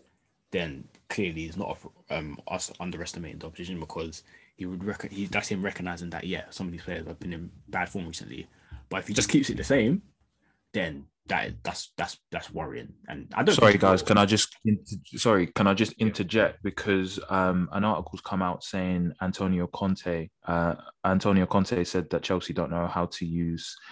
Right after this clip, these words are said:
Speaker 2: Thomas Tuchel specifically isn't playing to Lukaku's strengths.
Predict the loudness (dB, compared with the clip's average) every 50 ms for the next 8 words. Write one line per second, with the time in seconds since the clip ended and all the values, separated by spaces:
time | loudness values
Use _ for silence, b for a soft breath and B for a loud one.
0 | B B 2 4 6 6 6 4 4 4 4 4 4 2 0 0 0 0 2 2
1 | 2 2 0 -2 -2 -2 -2 -2 -2 0 0 0 -2 -2 -2 0 0 2 2 2
2 | 0 0 2 0 2 2 0 -2 -4 -2 -2 -2 0 2 2 0 0 0 -4 -4
3 | -2 0 0 0 0 -2 -6 -12 -18